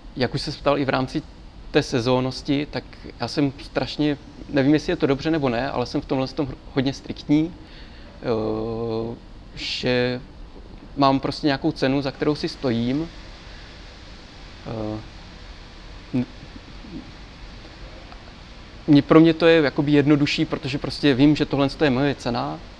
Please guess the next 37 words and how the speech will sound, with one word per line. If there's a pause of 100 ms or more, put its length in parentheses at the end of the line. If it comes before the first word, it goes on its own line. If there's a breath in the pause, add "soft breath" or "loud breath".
(500 loud breath)
a (1200)
i
když
to
na
mě
třeba
občas
někdo
zkouší,
jakoby
nemohlo
být
nějak (100)
něco
levnějšího
nebo
podobně,
tak
mě
to
pomáhá
v
tom
prostě
si
za
tím
stát
a
myslím
si,
že
je
to
správné,
protože